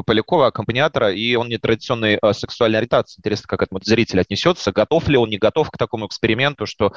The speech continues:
э, у великого Вертинского, про которого и самого, несмотря на то, что у него две прекрасные, красивейшие дочери, поговаривали разное,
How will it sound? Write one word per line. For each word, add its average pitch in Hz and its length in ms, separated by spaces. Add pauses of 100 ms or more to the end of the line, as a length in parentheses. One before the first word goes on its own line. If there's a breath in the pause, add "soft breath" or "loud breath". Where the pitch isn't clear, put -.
(440 loud breath)
э, 104 300
у 104 140
великого 101 580
Вертинского, 104 960
про 110 180
которого 98 720
и 98 580
самого, 104 420
несмотря 92 520
на 90 60
то, 90 120
что - 180
у 95 40
него 90 300
две 90 320
прекрасные, 90 540
красивейшие 92 600
дочери, - 380
поговаривали 95 480
разное, 139 420